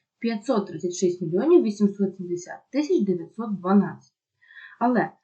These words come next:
нам необхідно, щоб не виводився день тридцять перший. Тому для цього ми пишемо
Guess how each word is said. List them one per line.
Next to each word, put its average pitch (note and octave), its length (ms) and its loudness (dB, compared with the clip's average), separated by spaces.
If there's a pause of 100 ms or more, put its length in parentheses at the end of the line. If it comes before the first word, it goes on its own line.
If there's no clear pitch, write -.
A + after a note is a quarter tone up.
(140)
нам B3+ 280 4
необхідно, B3+ 500 2
щоб G#3 280 0
не A#3 260 4
виводився B3 680 0
день G#3 340 -2
тридцять F#3+ 420 -2
перший. - 460 -10 (440)
Тому B3 400 4
для F3+ 220 -2
цього F4 540 2 (280)
ми A3 400 2 (180)
пишемо D4 480 -4